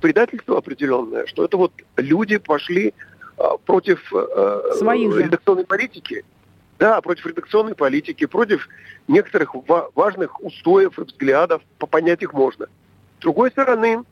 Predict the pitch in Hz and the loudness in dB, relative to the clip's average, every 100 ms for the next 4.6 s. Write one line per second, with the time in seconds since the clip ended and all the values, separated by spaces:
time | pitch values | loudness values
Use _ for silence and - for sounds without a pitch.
0 | _ - 190 147 156 160 175 226 220 185 | _ 0 2 4 2 0 -2 0 0 0
1 | 143 127 135 139 160 151 190 170 151 202 | -2 -6 -4 0 0 2 4 4 4 0
2 | 110 - _ _ _ - - 131 170 156 | -6 -14 _ _ _ -20 -6 -2 2 2
3 | 139 151 214 214 - 185 185 190 170 160 | 2 4 2 0 0 2 2 2 2 0
4 | 160 165 160 165 156 143 | -2 -6 -2 0 2 2